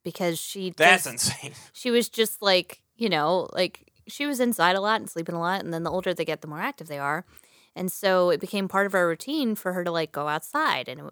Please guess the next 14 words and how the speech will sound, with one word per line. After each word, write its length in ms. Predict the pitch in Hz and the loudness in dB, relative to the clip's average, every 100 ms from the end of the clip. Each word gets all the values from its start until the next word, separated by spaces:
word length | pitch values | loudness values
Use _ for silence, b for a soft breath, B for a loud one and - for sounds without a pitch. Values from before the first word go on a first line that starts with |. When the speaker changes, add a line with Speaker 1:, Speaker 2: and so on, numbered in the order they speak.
| - | -14
Speaker 1:
it 60 | 160 | -12
was 120 | 165 - | -10 -8
raining. 420 | 415 311 - 214 | -6 -8 -12 -16
I 400 | _ _ _ _ - | _ _ _ _ -20
was 100 | - | -20
like, 140 | - | -12
"Oh, 120 | 233 | -8
we 80 | 185 | -6
can't 200 | 165 160 | -6 -10
go 100 | 156 | -10
outside 360 | 151 - 226 180 | -8 -6 -6 -8
'cause 140 | - | -16
it's 140 | - - | -18 -8
raining." 360 | 220 226 - | -6 -6 -8